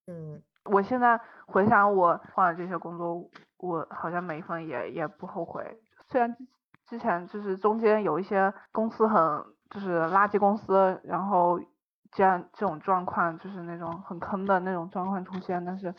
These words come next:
Speaker 2: 回想，细回想起来，其实也是不后悔的。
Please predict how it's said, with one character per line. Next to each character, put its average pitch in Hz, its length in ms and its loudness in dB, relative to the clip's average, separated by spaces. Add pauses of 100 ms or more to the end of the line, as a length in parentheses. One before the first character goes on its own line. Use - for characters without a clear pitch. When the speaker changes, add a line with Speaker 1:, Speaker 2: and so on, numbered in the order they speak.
(340)
Speaker 2:
回 180 260 -2
想， 180 420 -2 (100)
细 - 240 -2
回 185 220 0
想 170 160 -6
起 - 100 -14
来， 160 160 -4
其 151 80 -14 (120)
实 170 120 -12
也 165 160 -8
是 170 140 -8
不 170 180 -10
后 170 160 -2
悔 170 240 -6
的。 101 160 -8